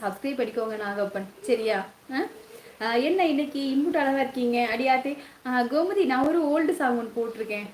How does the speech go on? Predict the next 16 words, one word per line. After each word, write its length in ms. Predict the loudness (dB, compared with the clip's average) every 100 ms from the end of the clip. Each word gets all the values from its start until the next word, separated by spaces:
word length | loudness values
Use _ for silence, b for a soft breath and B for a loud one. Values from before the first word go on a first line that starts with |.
| 2
ஓல்ட் 220 | 4 6
இஸ் 180 | 2 2
கோல்டு. 300 | 4 6 6 4 2 2 0 -2 B B B
நினைக்க 380 | 0 2 2 0
தெரிந்த 380 | 0 2 2 2
மனமே 460 | 0 -2 -4 -2 0
உனக்கு. 680 | 2 2 0 -2 -2 -2 B B B -8
ஆ, 320 | -6 -6 -4
என்ன 280 | 2 4 4
கேஸ் 240 | 2 -2
இந்த 160 | -2 -4
பாட்டு? 500 | -2 -4 -4 -6 -8 -6
நினைக்க 600 | -2 0 0 -2 -4 -6 -4
தெரிந்த 460 | -4 -2 -2 -2
மனமே 920 | 0 -2 -2 -4 -2 0 2 2 2
உனக்கு 680 | 0 0 -2 -2 -6 -6 -6